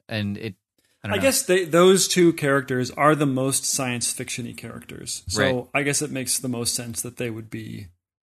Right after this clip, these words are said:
Speaker 2: doing that the most.
Speaker 1: Right.
Speaker 2: Geordi and Data, who happen to be best friends. <laughs>
Speaker 1: It works out great.
Speaker 2: Then there's the Muskin C punch.
Speaker 1: Oh, God.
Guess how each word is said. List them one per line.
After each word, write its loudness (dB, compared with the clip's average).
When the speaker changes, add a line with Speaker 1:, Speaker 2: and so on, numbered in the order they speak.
Speaker 2:
doing -4
that -18
the -16
most. -18
Speaker 1:
Right. -4
Speaker 2:
Geordi -2
and -10
Data, -12
who 2
happen 2
to 0
be 2
best 4
friends. -2
<laughs> -4
Speaker 1:
It 8
works 4
out 8
great. 8
Speaker 2:
Then 4
there's 6
the 2
Muskin 6
C 4
punch. 0
Speaker 1:
Oh, 10
God. 2